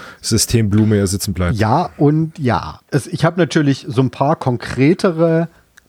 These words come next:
Speaker 2: Vorstellungen oder Ideen, die ich vielleicht mal hoffentlich irgendwann umsetzen kann. Sei es jetzt andere Formate oder sei es jetzt einfach mal so, so gezielt bestimmte Videos. Ich bin zum Beispiel schon länger am, am Überlegen, tatsächlich mal eine Videoreihe zu machen über das Thema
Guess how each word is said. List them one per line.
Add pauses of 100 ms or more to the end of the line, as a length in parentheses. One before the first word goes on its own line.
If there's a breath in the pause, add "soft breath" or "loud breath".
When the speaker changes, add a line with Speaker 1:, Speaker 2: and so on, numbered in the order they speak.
(100)
Speaker 2:
Vorstellungen
oder
Ideen,
die
ich
vielleicht
mal
hoffentlich
irgendwann
umsetzen
kann.
Sei
es
jetzt (100)
andere
Formate
oder
sei
es
jetzt
einfach
mal
so,
so
gezielt
bestimmte
Videos.
Ich
bin
zum
Beispiel
schon
länger
am,
am
Überlegen,
tatsächlich
mal
eine
Videoreihe
zu
machen
über
das
Thema